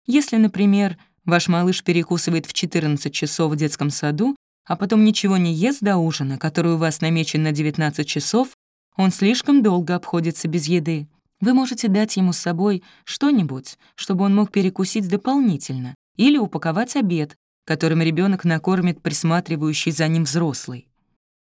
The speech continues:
А вечером малыша будет ждать ужин с вами. Правильного расписания приема пищи не существует. Ваша задача — понимать, по какому графику живет ребенок,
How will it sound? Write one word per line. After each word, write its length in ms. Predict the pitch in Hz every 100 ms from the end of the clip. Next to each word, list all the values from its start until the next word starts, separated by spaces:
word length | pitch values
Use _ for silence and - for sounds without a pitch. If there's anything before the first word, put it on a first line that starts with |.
| _
А 140 | 170 175
вечером 580 | 269 - 180 139 127 - _ _ _ _
малыша 480 | 165 175 185 - 311
будет 460 | 277 277 254 247 - _ _ _ _ _
ждать 480 | 131 139 165 208 - _
ужин 380 | 202 240 202 196
с 120 | -
вами. 460 | 139 135 127 127 - _ _ _ _ _ _
Правильного 480 | 170 185 185 175 165
расписания 640 | 165 - 160 175 175 165
приема 420 | 156 160 160 160
пищи 320 | 156 180 -
не 240 | 165 165 190
существует. 1000 | - 185 - 175 - 143 143 123 123 - _ _ -
Ваша 360 | 170 180 -
задача — 600 | 143 147 143 233 262 - - _ _ _
понимать, 540 | - 190 175 190 208 -
по 80 | -
какому 360 | 180 247 262
графику 460 | 214 202 160 139 147
живет 340 | 147 151 151
ребенок, 540 | 151 143 208 233 143